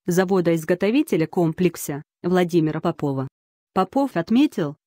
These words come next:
что «Панцирь С один» успешно прошел сложные испытания,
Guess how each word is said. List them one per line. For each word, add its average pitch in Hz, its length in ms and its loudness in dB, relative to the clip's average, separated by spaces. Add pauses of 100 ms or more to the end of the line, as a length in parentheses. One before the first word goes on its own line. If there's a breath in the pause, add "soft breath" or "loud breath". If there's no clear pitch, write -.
(140)
что - 200 -2
«Панцирь 160 480 -2
С 254 280 0
один» 208 260 2
успешно 180 520 0
прошел 180 440 -2
сложные 165 560 0
испытания, 151 760 0